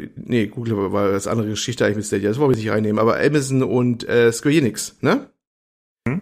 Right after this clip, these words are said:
Speaker 1: Mit ihren ganzen Erfahrungen, die ja wirklich lange, lange da unterwegs sind, also zumindest ist Square Enix und, und, und sagen wir so, Amazon zumindest nicht lange, okay, die sind nicht lange unterwegs, aber haben viele Daten eigentlich, sie müssten sie eigentlich haben oder haben Leute eingekauft und haben viel Geld. Und setzen das so in den Sand. Und, äh, die kommt dann mal eben her,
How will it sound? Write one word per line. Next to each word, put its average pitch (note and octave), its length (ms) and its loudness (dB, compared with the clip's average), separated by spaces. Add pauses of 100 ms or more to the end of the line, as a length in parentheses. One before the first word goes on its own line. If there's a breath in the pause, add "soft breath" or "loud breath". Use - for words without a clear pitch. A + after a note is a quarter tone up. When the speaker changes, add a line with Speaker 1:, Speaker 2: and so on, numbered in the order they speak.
Speaker 1:
Mit D#3 120 -2
ihren D#3+ 140 4
ganzen G#3+ 280 0
Erfahrungen, A#2 640 0
die A#2+ 80 -4
ja C3 100 4
wirklich E3 200 -4
lange, F3 420 2
lange C#3+ 280 2
da A#2 80 2
unterwegs G#2 480 -2
sind, G#2+ 160 -2
also G#2+ 160 -2
zumindest B2 340 0
ist A2+ 160 -2
Square G2+ 240 0
Enix G2+ 260 -6
und, B2 240 -6
und, - 380 -8
und B2 100 -2
sagen B2 160 2
wir A#2 60 4
so, A2+ 100 4
Amazon A#2 380 0
zumindest C3 320 0
nicht A2+ 160 -2
lange, A2+ 220 4
okay, G#2+ 200 -4
die A#2 80 -12
sind A#2+ 100 -8
nicht A2 100 -2
lange C3 180 2
unterwegs, B2 380 0
aber A2+ 160 0
haben A2+ 160 0
viele A#2+ 220 0
Daten G2+ 340 -2
eigentlich, - 340 -8
sie A#2 80 -6
müssten A#2+ 240 2
sie G2+ 100 -4
eigentlich F#2+ 240 -8
haben F#2+ 240 -10
oder - 300 -4
haben A#2+ 140 2
Leute B2 280 4
eingekauft G2 560 -6
und C3 140 -2
haben D3 160 0
viel D3 100 -6
Geld. A2+ 380 -6 (760 soft breath)
Und D3 120 4
setzen F#3 240 0
das D3+ 80 0 (100)
so A3 220 2
in G3+ 100 0
den F3+ 140 0
Sand. G#2+ 420 -2
Und, C#3 160 -4
äh, B2 100 0
die E3 200 -10
kommt G3 240 0
dann F3+ 100 0
mal D#3 140 0
eben B2 180 0
her, F3 380 2